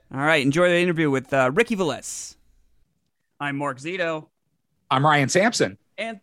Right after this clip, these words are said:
Speaker 1: this is happening. All right, joining us right now, uh, new special on H B O, October twenty-third, ten P M.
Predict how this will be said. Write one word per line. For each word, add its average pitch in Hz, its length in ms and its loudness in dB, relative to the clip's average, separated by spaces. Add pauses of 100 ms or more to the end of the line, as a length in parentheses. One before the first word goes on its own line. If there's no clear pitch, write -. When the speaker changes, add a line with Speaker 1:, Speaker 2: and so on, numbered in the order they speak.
(100)
Speaker 1:
this - 600 -2 (100)
is 254 340 -2
happening. 233 520 -4
All 202 60 -2
right, 214 180 0
joining 254 280 0
us 240 140 -6
right 240 160 -4
now, 226 380 -6 (340)
uh, 139 240 -2
new 240 220 0
special 233 460 0
on 156 160 0
H 226 280 -4
B 220 160 -2
O, 175 220 2
October 208 480 -2
twenty-third, 202 760 -4
ten 233 280 -4
P 202 240 -6
M. 156 340 -4